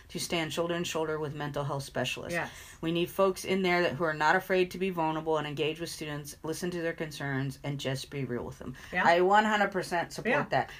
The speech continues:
Speaker 1: I think that if you're going to be a school resource officer, you should have to have extensive regular training
Speaker 2: Training.
Speaker 1: in mental health.
Speaker 2: Yeah.
Speaker 1: And engagement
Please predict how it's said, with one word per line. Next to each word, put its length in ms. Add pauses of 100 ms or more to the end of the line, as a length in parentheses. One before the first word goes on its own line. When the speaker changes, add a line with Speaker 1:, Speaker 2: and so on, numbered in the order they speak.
(100)
Speaker 1:
I 80
think 280
that 200
if 120
you're 120
going 360
to 80
be 100
a 60
school 200
resource 400
officer, 480 (360)
you 360
should 260
have 280
to 60
have 340
extensive 800 (140)
regular 420
training 320
Speaker 2:
Training. 180
Speaker 1:
in 80
mental 300
health. 380
Speaker 2:
Yeah. 180 (540)
Speaker 1:
And 280
engagement 880